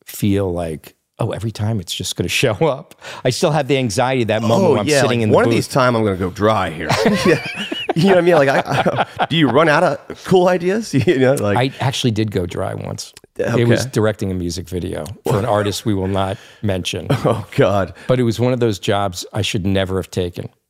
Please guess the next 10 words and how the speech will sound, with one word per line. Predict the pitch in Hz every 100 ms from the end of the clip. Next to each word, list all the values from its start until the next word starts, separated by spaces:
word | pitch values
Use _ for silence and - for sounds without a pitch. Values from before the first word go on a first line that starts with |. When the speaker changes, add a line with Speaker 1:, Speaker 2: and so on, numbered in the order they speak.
| _ _ _ _ -
Speaker 2:
So | 107 107
Speaker 1:
And, | 110 95 95
uh, |
Speaker 2:
what | 117 123
happened | 123 123 90 85
then? | - - _ _ _ _ _ _ _ - _ _ -
Speaker 1:
Well, | 117 107 117 - -
um, | 110 104 98 95 95 -
I | 117 110
wrote | 101 110 117